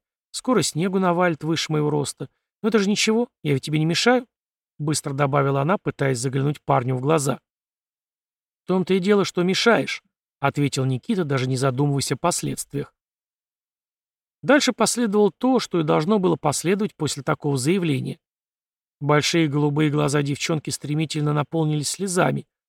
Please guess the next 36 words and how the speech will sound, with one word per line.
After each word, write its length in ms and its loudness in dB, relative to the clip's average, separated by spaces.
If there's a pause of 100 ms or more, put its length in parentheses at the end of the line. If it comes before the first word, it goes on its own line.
(120)
а 120 2
губы 280 2
предательски 640 -2
задрожали. 680 -2 (840)
Чуть 220 2
слышно 400 0
всхлипнув, 560 -2
она 220 4
уткнулась 480 -2
лицом 380 0
в 60 -2
сложные 440 0
горстью 400 0
ладошки 480 0
и 20 -4
сквозь 300 -4
слезы 340 0
глухо 300 -2
сказала: 560 -2 (760)
«Ну 60 -12
почему 380 -2
всегда 340 -4
так? 300 0 (100)
Почему 320 -2
мне 240 0
всю 200 -4
жизнь 260 -2
не 100 0
везет?» 340 0 (960)
«Ты 80 -2
это 100 0
про 140 -2
что?» — 300 -6 (280)
не 120 -2
понял 240 -4
Никита. 440 -4